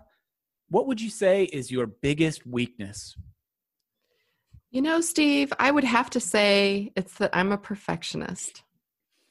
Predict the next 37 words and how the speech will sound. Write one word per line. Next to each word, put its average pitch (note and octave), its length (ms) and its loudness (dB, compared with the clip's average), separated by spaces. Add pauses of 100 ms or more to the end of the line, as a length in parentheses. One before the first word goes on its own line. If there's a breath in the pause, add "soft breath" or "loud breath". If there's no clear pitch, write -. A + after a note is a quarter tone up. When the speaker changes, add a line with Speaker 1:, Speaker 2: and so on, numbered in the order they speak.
(320)
Speaker 1:
Isn't B3+ 140 -10
that G#4+ 140 -4
the D4+ 80 -2
worst F3 440 2
question C#3+ 640 -4
ever C3+ 440 -2 (160)
in C#3+ 180 -8
the C#3+ 100 -10
interview C#3 280 -2
Speaker 2:
It - 60 -4
Speaker 1:
history D3 320 0
of - 100 2
Speaker 2:
is. - 40 0
Speaker 1:
interviewing? C3+ 580 -2 (960)
Speaker 2:
It C4 220 6
is. G#3 520 6
And A3+ 160 4
to D4+ 100 2
be B3 180 4
fair B3 280 4
to D4 160 2
our C4+ 180 4
listeners, F#3+ 720 2 (120)
as G3+ 180 4
we G#3+ 140 2
were G#3+ 180 6
preparing A3+ 640 0
to A3 160 -2
record A3 500 2
this, F3 480 4
I F#3+ 80 2
probably A#3+ 560 2
<laughs> - 0 -
spent - 560 0
five A3 680 2
minutes G3+ 400 0
plus G#3 560 2